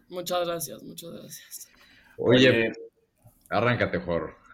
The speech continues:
Speaker 3: Gracias, gracias. Pues primero que nada, Cas, gracias igual por venir y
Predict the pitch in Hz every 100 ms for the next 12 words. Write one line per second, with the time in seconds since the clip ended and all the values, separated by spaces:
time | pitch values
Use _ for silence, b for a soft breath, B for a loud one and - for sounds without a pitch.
0 | _ - 76 98 110 95 90 92 101 98
1 | 90 80 - 110 - 117 131 - 107 113
2 | 123 127 127 120 - - 117 117 - 101
3 | 104 117 110 - 90 98 95 98 90 95
4 | 104 123 - - - 98 107 110 120 -